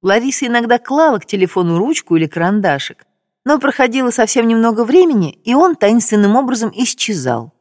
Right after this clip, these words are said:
И обнаруживалось это в самый ответственный момент, когда срочно требовалось записать важнейшую информацию. Так и сейчас. Настя пометалась по квартире,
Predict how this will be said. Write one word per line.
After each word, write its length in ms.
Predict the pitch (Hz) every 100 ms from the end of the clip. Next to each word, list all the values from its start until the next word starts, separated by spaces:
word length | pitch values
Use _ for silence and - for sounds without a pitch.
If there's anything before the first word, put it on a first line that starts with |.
| _ _ _
И 60 | 180
обнаруживалось 760 | 175 185 208 339 262 190 170
это 160 | 165 156
в 80 | 143
самый 380 | - 247 277 226
ответственный 480 | 185 202 - 202
момент, 480 | 202 208 226 170 110 _
когда 300 | - 147 156
срочно 440 | 151 170 190 202 180
требовалось 480 | 180 180 160 156 147
записать 480 | 147 151 - 240
важнейшую 560 | 165 151 143 160 165 170
информацию. 680 | 156 185 196 131 117 - 160 _ _ _ _ -
Так 180 | 359 359
и 60 |
сейчас. 580 | 311 311 - 180 180 - _ _ _ -
Настя 380 | 233 247 -
пометалась 520 | 208 214 214 226 226 -
по 100 | 196
квартире, 640 | 208 233 - 359 349 202